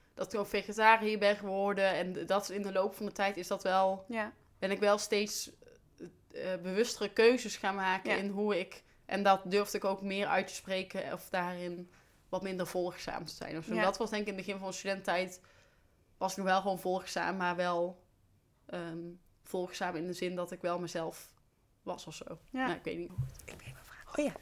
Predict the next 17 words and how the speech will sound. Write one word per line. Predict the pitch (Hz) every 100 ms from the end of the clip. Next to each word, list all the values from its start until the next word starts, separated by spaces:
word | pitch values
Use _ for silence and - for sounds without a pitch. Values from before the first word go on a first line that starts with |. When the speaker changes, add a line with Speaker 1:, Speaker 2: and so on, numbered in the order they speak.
| - -
Speaker 3:
<laughs> | 254 480 523 554 679 640 - 440 - 571 392 269 226 302 214
We | -
hebben | 185 226
net | 233
stiekem | - 277 277 226
even | 220 202
overlegd, | 196 208 196 240 233
maar | 196 233 294 - - - -
nou | 175 190 269
vergeet | 202 262 220
ik | 196 -
spontaan | - - 254 233 269 294 262
de | 202
vraag. | 185 180 175 - - - -
Nee, | 233 202
maar, | 196 233 240
ehm, | 240 233 240